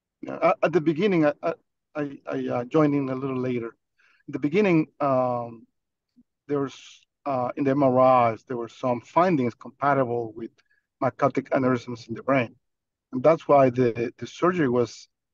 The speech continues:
delayed. The, the thought was that that was caused by Aspergillus. I mean, obviously,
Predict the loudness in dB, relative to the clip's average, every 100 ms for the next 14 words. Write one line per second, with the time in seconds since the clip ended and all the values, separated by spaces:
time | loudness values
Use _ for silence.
0 | _ -6 2 2 4 0 -4 _ _ _
1 | _ -8 -6 -6 -10 _ -16 -16 _ 2
2 | 6 8 6 2 _ -8 -2 0 0 -4
3 | -10 -8 -10 _ -4 -2 -4 -8 -10 -6
4 | -6 -6 -8 -8 _ -8 -6 -6 -8 -12
5 | -12 -6 -4 -4 -8 -20